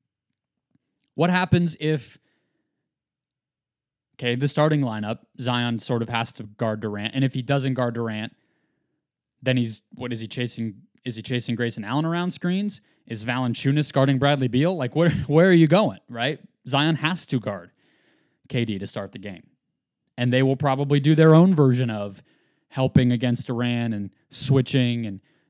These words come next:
doing whatever they can to avoid Zion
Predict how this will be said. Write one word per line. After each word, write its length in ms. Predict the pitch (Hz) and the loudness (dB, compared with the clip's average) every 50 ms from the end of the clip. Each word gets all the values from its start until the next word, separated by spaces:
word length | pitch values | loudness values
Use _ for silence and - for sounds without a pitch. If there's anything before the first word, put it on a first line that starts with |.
| _ | _
doing 240 | - 143 139 135 127 | 0 2 2 4 2
whatever 260 | 127 123 123 120 123 | 2 2 0 0 0
they 140 | 117 117 113 | -2 -2 -2
can 380 | - - 127 123 123 120 120 120 | -4 -2 -2 0 0 0 -2 -2
to 440 | - - 123 117 110 110 110 - - _ - | -2 -2 -2 -2 -2 -2 -4 -8 -10 _ -8
avoid 460 | 120 110 113 127 131 139 135 131 127 | -8 -6 -2 0 2 2 2 0 0
Zion 600 | 120 135 127 123 123 120 117 117 117 117 113 110 | -2 -2 -2 -2 -2 -2 -2 -2 -2 -4 -4 -6